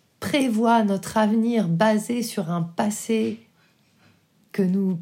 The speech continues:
prenons comme fixe, eh bien, nous fixons l'avenir et nous ne nous laissons pas la possibilité d'autre chose.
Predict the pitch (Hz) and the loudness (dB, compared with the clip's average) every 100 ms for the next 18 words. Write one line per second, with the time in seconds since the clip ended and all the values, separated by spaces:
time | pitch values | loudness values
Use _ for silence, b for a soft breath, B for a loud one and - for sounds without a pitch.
0 | - - - 220 202 208 208 190 - 196 | -10 -16 -4 0 2 2 0 -2 -6 -2
1 | 160 151 160 - - - - 277 - - | -2 -2 -8 -12 -18 -16 -12 -12 -12 -12
2 | - - - _ _ _ _ _ _ _ | -12 -14 -16 _ _ _ _ _ _ _
3 | - 170 190 190 190 - 233 226 - 233 | -4 -2 0 0 -2 -4 -10 -10 -6 -4
4 | 185 180 190 226 233 190 185 190 185 190 | -2 -2 -2 -4 -2 -2 -2 -2 -2 -2
5 | 185 196 254 247 226 190 190 185 190 B | 0 0 -2 -2 -4 -4 -4 -6 -8 B
6 | B B B 190 165 220 214 - 180 180 | B B B -2 0 0 -2 -2 -4 -2
7 | 170 165 - 160 - _ _ _ _ _ | -2 -4 -6 -10 -12 _ _ _ _ _
8 | _ 165 180 175 - 165 156 - - 156 | _ -2 0 0 -2 -6 -6 -8 -12 -14
9 | - | -20